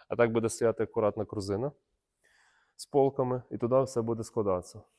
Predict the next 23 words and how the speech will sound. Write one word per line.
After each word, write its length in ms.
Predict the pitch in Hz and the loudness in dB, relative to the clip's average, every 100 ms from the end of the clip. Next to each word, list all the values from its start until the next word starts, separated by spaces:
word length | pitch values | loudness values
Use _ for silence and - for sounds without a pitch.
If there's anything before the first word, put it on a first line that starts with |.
| _ _ _ _ _ _ _ | _ _ _ _ _ _ _
Тут 320 | - 117 _ | -10 -10 _
на 120 | 127 117 | -2 -2
такі 220 | - 135 | 0 0
машини 380 | 123 - 123 110 | 2 2 -2 0
треба 240 | 113 110 | 0 0
по 140 | 107 | 0
дві 180 | 113 113 | -2 -2
корзини. 520 | 98 92 90 90 87 90 _ _ _ _ _ _ _ | -2 -4 -4 -6 -8 -14 _ _ _ _ _ _ _
Два 300 | - 101 110 | -10 2 4
метри 460 | 104 110 127 139 131 | 6 4 2 2 0
на 320 | 120 110 104 | 2 2 0
метр 380 | 101 104 113 127 | 0 0 0 -2
на 400 | 117 110 107 98 - _ | -2 -2 -2 -6 -14 _
вісімдесят 460 | 110 107 - - 107 | -8 -8 -10 -16 -14
сантиметрів. 540 | 113 - 101 - 95 | -12 -8 -10 -10 -6
Коротше, 280 | 135 143 135 | 0 2 0
як 100 | - | 0
на 60 | |
Новій 240 | 127 127 120 | 2 2 2
пошті, 340 | - 151 - | 2 -2 0
може, 180 | 107 101 | -2 -2
хто 140 | - | -6
бачив, 380 | 101 104 95 101 | -2 0 0 -6